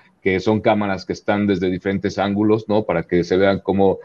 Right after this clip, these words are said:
eso, ¿no? Los coaches, cómo, cómo, cómo se desarrollan los jugadores y, y, y, y los errores, todo eso. Entonces,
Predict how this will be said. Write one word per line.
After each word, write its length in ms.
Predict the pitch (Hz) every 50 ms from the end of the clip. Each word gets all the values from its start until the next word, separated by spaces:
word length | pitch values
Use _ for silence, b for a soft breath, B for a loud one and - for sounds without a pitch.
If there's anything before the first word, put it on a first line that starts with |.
| B B B B _ _ _ _ _ _ _ _ _
eso, 460 | - 120 135 135 135 127 107 95 - -
¿no? 160 | - 131 127 143
Los 200 | 131 110 - -
coaches, 380 | 120 117 117 117 - 120 -
cómo, 640 | - 113 110 113 110 110 107 104 104 101 95 - -
cómo, 260 | - 117 110 98 -
cómo 180 | - 110 110 101
se 80 | 104
desarrollan 520 | 92 90 98 90 98 101 101 104 104 101 101
los 140 | 95 90 -
jugadores 480 | - 92 95 98 107 117 120 104 - 95
y, 40 |
y, 240 | 90 - 90 87 82 85
y, 320 | 90 90 90 87 85 80 -
y 180 | 92 90 87 82
los 240 | 87 87 87 - -
errores, 420 | 98 98 107 110 110 98 87 -
todo 220 | - 104 104 104
eso. 140 | 107 104 -
Entonces, 440 | 113 107 - 117 113 113 120 110 -